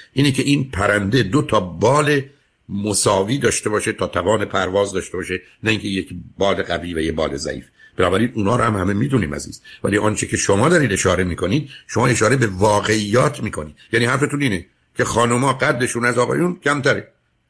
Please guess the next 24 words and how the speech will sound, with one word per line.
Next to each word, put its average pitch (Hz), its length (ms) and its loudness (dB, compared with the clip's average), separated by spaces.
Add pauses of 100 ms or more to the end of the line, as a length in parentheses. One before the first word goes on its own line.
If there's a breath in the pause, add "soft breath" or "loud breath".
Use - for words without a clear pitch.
(120)
این 143 220 -4
امتیازی 139 500 0
نیست، 147 320 -4
ولی - 160 -4
خا-، - 320 -6
خانوما 123 280 -2
یه 165 120 -2
کمی 156 260 0
کوتاه‌ترن. 123 580 0 (640)
اگه 127 220 2
کسی 139 200 0
بخواد 147 240 0
اینو 160 180 0
نفی 110 340 0
کنه، 101 120 0
میگه 92 120 0
نه 98 120 2
خیر، 110 240 0 (380)
خب 123 100 -6
این 131 100 -4
که 135 60 -2
با 127 100 4
واقعیت 120 460 2
نمیخونه. 90 380 -6